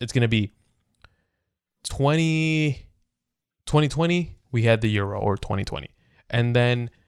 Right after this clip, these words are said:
uh, f-, I don't know, twenty twenty-one World Cup, and then twenty twenty-three World Cup, and then twenty twenty-five World Cup. It would be something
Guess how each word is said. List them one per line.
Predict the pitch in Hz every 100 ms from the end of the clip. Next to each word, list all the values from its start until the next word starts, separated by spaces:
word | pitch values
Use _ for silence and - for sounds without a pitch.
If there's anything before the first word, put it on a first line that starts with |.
| _ -
uh, | 113 107 104 104 101
f-, | 98 - - - -
I | 113
don't | 110
know, | 107 101 101
twenty | - 123 120 120 117 113 110 104 _ _ _ _ _ _ _
twenty-one | - 123 120 110 107 120 139 135 117
World | 113 110 -
Cup, | 113 101
and | 104
then | 101 107
twenty | 117 110
twenty-three | 107 120 117 104 - 131 135
World | 120 110 107 -
Cup, | 104 -
and | 104
then | 107
twenty | - 110
twenty-five | 107 120 120 127 123 117
World | 110 104 107
Cup. | 104 104 -
It | 135
would | 131 139
be | 139
something | 131 - 123 123 - 120 113